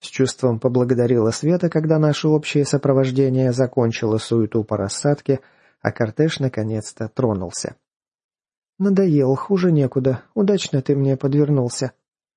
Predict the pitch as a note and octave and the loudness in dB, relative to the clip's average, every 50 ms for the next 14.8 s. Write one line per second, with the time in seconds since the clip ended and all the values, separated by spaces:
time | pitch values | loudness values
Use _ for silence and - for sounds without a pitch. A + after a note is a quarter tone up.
0 | _ _ _ _ _ _ _ _ _ - A2 G#2+ G#2+ B2 C#3+ E3 F#3+ F#3 - - | _ _ _ _ _ _ _ _ _ -14 -6 -2 0 0 2 2 0 -2 0 -2
1 | G3+ F#3+ G3+ F#3+ - F#3 F3 - - - F#3+ F3 - F3+ F3 F3+ E3 - - F#3+ | -2 0 0 0 -2 -2 -4 -4 -2 -2 -2 0 0 0 0 0 0 0 0 2
2 | F#3+ F3+ F3 E3 D3 D#3 E3+ E3+ E3 D#3 D#3 D#3 D#3 D3 - - F3+ E3 - - | 2 4 4 4 2 2 2 2 4 4 4 4 2 2 0 0 -2 -2 -2 -2
3 | - F3+ E3 C3+ - - A2 A2 G2+ G#2 G#2 - - _ _ - B2 B2+ - E3 | -2 0 0 0 0 -2 0 0 0 0 -2 -2 -6 _ _ -2 0 0 0 0
4 | F#3 A#3 A#3+ - A3 F#3+ - F#3+ F#3 F#3 F#3 F#3+ F3+ D#3 C#3+ C#3 D3+ D#3 E3 F#3 | 0 0 2 2 0 0 2 2 2 4 4 4 2 2 2 2 2 2 4 2
5 | F#3 F3+ E3+ - - - E3+ E3 D#3 - - D#3 D3 - D3+ D3+ D3+ D3+ D3 C#3 | 2 2 2 0 0 0 2 2 2 2 0 -2 0 0 2 2 4 4 2 2
6 | C3+ C3 C3+ C3+ C3 C3+ C3 - - C3+ C3 C3 C3+ B2+ G2+ G2+ - - A#2 A2 | 2 0 0 2 2 2 0 -2 -4 -6 -2 0 0 0 0 -2 -4 -6 -8 -10
7 | - _ _ _ _ _ _ _ _ _ - G#2+ B2 B2 B2 B2 - - - B2+ | -12 _ _ _ _ _ _ _ _ _ -8 -4 0 0 2 0 0 -2 -2 0
8 | A#2 B2 A#2+ A2+ - - - C3 C#3 C#3 - - - B2+ A#2 A#2 A#2 A2+ A2 A2 | 0 0 0 -2 -4 -4 -2 0 0 -2 -2 -4 -2 -2 0 0 0 0 0 0
9 | - A2+ A2 - B2 A2+ - A#2+ B2 A2+ - - A#2 - - A#2 G#2+ G#2 - _ | -2 -4 -4 -2 -4 -2 0 0 0 0 -2 -4 -6 -4 -2 0 0 0 -2 _
10 | _ _ _ _ _ _ _ - - B2+ B2 C3 C#3+ - - D#3 D3 C#3 C#3 C#3+ | _ _ _ _ _ _ _ -14 -6 -2 0 0 0 0 0 0 2 2 2 0
11 | C3+ - - B2+ B2+ C#3 C#3+ C3+ - - C#3 C3 B2+ B2 A#2+ A#2 A#2 C3 C#3 C3+ | 0 -2 -2 0 2 2 0 0 0 0 0 0 0 0 0 2 2 2 2 2
12 | - C3 A#2 A#2+ A#2 - - - B2 A2+ A2 - C3 C3+ B2 G#2 G2+ G#2 F#2+ - | 0 0 0 0 -2 -2 -4 -4 -4 -4 -4 -4 -2 0 0 0 0 -2 -6 -8
13 | - _ _ _ _ - D3 C3+ C#3+ D3 D#3 D#3+ E3 E3 D3 B2+ A2+ A#2 A2+ - | -10 _ _ _ _ -4 -4 -2 0 0 2 2 2 2 2 2 0 -2 -6 -6
14 | - A#2 A2+ A2 G#2+ - G#2 A2 - - - G#2 F#2+ - - | -4 -4 -2 -2 -2 -4 -4 -6 -4 -4 -2 -2 -4 -4 -6